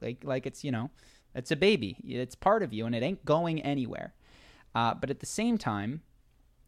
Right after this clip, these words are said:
to cultivate space for practices, some sort of mindfulness, meditation,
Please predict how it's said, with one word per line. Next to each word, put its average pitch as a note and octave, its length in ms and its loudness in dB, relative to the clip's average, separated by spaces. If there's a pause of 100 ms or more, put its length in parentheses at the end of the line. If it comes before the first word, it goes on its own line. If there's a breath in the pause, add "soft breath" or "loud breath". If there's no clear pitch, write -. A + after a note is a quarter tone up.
(180)
to - 80 -8
cultivate E3 720 2
space - 540 0
for A2+ 160 -8
practices, C3+ 840 0 (380 soft breath)
some - 240 -6
sort G#2 240 -4
of G2+ 140 -6
mindfulness, A2 640 -2
meditation, G2+ 800 -4